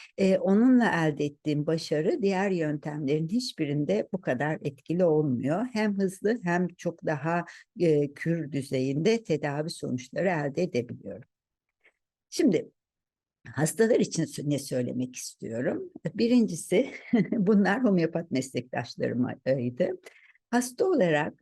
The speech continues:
eee, homeopatiyi değerlendirin diyorum. Homeopatiyi tedavide kullanın.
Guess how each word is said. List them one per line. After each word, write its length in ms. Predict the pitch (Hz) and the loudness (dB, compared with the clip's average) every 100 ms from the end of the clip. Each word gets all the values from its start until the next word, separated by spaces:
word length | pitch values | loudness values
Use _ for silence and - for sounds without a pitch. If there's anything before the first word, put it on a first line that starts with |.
| - | -2
eee, 520 | 165 160 156 151 151 | 0 2 2 2 0
homeopatiyi 800 | 208 247 262 269 214 - 240 311 | 2 4 4 4 -2 -2 -4 -2
değerlendirin 880 | 196 170 165 143 139 127 147 120 117 | 0 0 0 -2 -2 -6 -8 -12 -14
diyorum. 300 | - - 123 _ _ _ _ _ _ _ - | -14 -16 -16 _ _ _ _ _ _ _ 0
Homeopatiyi 680 | 226 247 254 240 - 202 185 | 4 6 6 2 0 -2 -2
tedavide 680 | 170 143 135 127 120 117 - | -4 -2 -2 -4 -6 -8 -8
kullanın. 600 | - 147 185 240 392 | -6 -2 0 0 -2